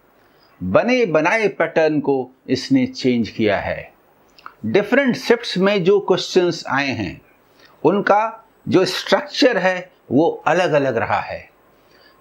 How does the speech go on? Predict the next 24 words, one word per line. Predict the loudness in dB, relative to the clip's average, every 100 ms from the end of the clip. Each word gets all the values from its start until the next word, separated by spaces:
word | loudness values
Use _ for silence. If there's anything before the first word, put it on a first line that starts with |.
| _
पहली | 0 2 2
बार | 2 0
समझ | 0 0 0
लीजिए | 0 -2 0 -4 -6 _ _
कि | 0
डेटा | 2 2 2 0
सफिशिएंसी | -2 -2 -2 -2 -2 -2 -2 -2 -2 0
प्री | 2 2
में | 2
आए, | 0 -4 -8 -12 _ _ _ _ _ _ _ _ _ _ _ _ _ _ -4
ये, | 2 2
ये | 2 2 2
बताता | 2 0 0 0 -2
है | -2 -6 -12 _ _ -2
कि | 0 0
आगे | 0 2 0 2
आने | 0 0
वाले | 0 2 0
शिफ्ट | -2 -4 -4 -2
में | -2 -2 -8 _ _
सिर्फ | -10 0 0 0 -10 -12
यही | -4 0 2 2 2
नहीं | 2 2
होगा, | 2 0